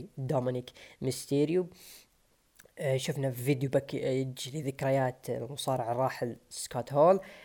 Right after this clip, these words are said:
آه، Creed Brothers يبون فرصتهم اللي ما أخذوها الأسبوع الماضي وقالوا فريق إم إس كي هاجمونا وطلع فريق إم إس كي وقالوا: "ترى ما هجمنا عليكم بالأصل وأنتم خربتم مباراتنا"، ودخلوا الحلبة لكن دقت موسيقى الإمبيريوم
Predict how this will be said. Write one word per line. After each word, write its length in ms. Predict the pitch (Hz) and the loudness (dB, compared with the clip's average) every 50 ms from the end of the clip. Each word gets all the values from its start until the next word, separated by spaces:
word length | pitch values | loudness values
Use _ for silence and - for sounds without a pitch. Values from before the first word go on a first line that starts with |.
| - - - | -16 -2 0
آه، 100 | 147 139 | 0 0
Creed 280 | 135 - 202 240 214 | 4 6 6 8 8
Brothers 500 | 214 160 185 185 175 135 131 123 131 120 | 8 8 8 8 8 8 6 4 2 0
يبون 200 | 131 127 135 131 | 0 0 0 -2
فرصتهم 520 | 123 - - 127 - - 147 - - 135 131 | -2 -4 -8 -2 0 0 0 0 -2 -2 0
اللي 160 | 123 123 127 | 0 0 0
ما 160 | 127 127 123 | 0 0 -2
أخذوها 340 | - - - 139 135 135 123 | -2 -2 -2 2 2 2 2
الأسبوع 380 | 123 123 - - - - 131 113 | 0 -2 -4 -6 -2 0 0 0
الماضي 340 | 113 131 135 127 127 127 | 2 2 2 4 4 4
وقالوا 200 | 127 123 123 123 | 2 2 2 0
فريق 280 | 120 - 131 127 135 131 131 - _ _ _ _ - | 0 -2 0 0 0 0 -2 -8 _ _ _ _ -2
إم 340 | 180 151 147 143 143 147 156 - - _ 165 | 0 0 0 -2 -4 -8 -10 -14 -4 _ 2
إس 420 | 156 147 147 156 160 - - - _ _ | 4 4 2 0 -2 -8 -14 -18 _ _
كي 440 | - 185 180 139 120 113 123 127 - - - - - - - | 2 4 6 6 4 2 -2 -4 -4 -6 -12 -18 -20 -10 2
هاجمونا 520 | - 160 156 151 143 139 143 147 147 143 127 | 6 8 8 8 6 4 2 2 2 2 2
وطلع 320 | 123 - - 135 135 127 | 2 4 4 4 4 4
فريق 280 | - - 139 135 135 131 - - | 4 2 2 2 2 0 -2 -4
إم 120 | 160 147 131 | -2 -2 -2
إس 160 | 127 - - | -2 -2 -2
كي 320 | - - 196 220 247 240 - - - - - - - - - _ _ _ _ _ _ _ - - - - - - | 2 6 6 6 6 6 0 -8 -16 -20 -20 -20 -20 -20 -20 _ _ _ _ _ _ _ -20 -20 -20 -10 2 4
وقالوا: 440 | 165 156 147 135 214 226 233 233 214 | 4 6 10 12 12 12 12 12 10
"ترى 280 | 220 214 214 214 220 | 8 6 4 4 4
ما 260 | 226 247 269 262 247 247 | 4 4 4 4 4 4
هجمنا 360 | 214 190 254 262 254 220 175 | 4 6 4 4 4 2 2
عليكم 500 | 139 131 143 165 185 180 - 165 147 127 | 2 2 2 2 2 2 0 -2 -4 -2
بالأصل 640 | 165 156 - - - 180 - - - 151 139 139 - - - - - - - | -4 -6 -2 0 0 0 0 0 -2 -2 -2 -2 -4 -10 -18 -20 -20 -14 0
وأنتم 380 | - 185 220 226 220 - 202 185 | 6 6 6 6 6 4 2 2
خربتم 680 | 180 - - 180 175 170 196 214 208 - - 170 147 135 | 2 -2 -4 -4 0 0 0 0 0 0 2 2 2 2
مباراتنا"، 520 | 120 131 131 135 147 135 131 - 135 123 | 4 6 6 8 8 6 6 4 0 -2
ودخلوا 420 | 123 131 151 139 - 143 131 123 | 2 2 2 2 2 2 2 2
الحلبة 360 | 131 - - 160 156 147 139 135 | 0 2 4 4 4 6 6 4
لكن 380 | 139 135 131 - 143 127 131 | 4 4 2 -2 -6 -6 0
دقت 460 | 123 147 151 151 - - 151 147 - | 2 2 2 2 0 -2 -2 0 -2
موسيقى 560 | 139 131 135 - - - 151 151 143 - 160 151 | -4 -4 -2 -2 0 2 2 2 2 2 0 0
الإمبيريوم 1200 | - - - - _ - 185 185 165 156 139 127 127 151 - 226 214 190 151 131 120 120 117 107 | 0 -2 -6 -6 _ 6 6 6 6 4 2 0 -4 6 8 10 10 10 10 8 6 2 0 -2